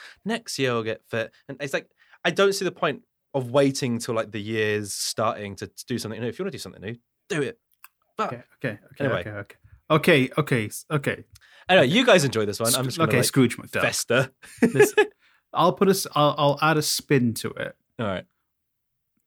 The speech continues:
Speaker 2: Because this year has been a fucking shitstorm,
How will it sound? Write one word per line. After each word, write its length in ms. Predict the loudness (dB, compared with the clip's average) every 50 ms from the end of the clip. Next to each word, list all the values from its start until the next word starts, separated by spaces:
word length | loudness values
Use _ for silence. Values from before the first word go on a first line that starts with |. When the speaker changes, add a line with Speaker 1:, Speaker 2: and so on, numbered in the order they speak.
| _ -10 -8 0 2
Speaker 2:
Because 460 | 2 2 2 2 4 4 4 4 4
this 240 | 2 2 2 2 2
year 200 | 4 4 4 4
has 140 | 2 0 -2
been 140 | -2 -2 -4
a 40 | -2
fucking 560 | -2 0 0 0 0 0 0 0 0 0 0
shitstorm, 800 | -2 0 0 0 0 -2 -4 -4 -6 -8 -12 -12 -14 -16 -16